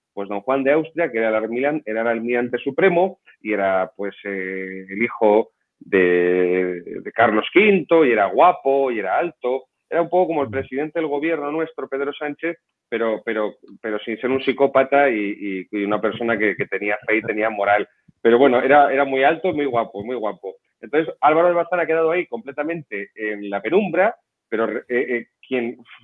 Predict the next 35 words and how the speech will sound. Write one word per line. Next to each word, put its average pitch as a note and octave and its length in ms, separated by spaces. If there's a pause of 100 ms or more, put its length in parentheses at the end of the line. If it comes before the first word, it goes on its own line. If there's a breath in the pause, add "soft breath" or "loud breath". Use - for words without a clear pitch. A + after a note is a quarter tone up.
eh, B2+ 300
tiene F#3 300
la C#3 320
intervención D3 760
decisiva D3 840
en G2 80
la G2+ 80
batalla D#3+ 440
de C#3+ 100
Lepanto G#2 580
para G2+ 260
que G2+ 200 (340)
los, A#2 280 (180)
eh, A2+ 220
la, A2 260
la G#2 160
escuadra D#3 500
cristiana C#3 460
se B2 80
hace C3+ 140
con C3+ 100
la A#2+ 60
victoria D3+ 380
es, B2 160 (100)
sin A2+ 180
duda A#2+ 200
alguna, B2+ 380
él. F2+ 220
Y G2 100
terminamos C3 380
con C3+ 140
otro B2+ 200
libro, C#3+ 240
Padre A#2 240
Francisco, C#3+ 640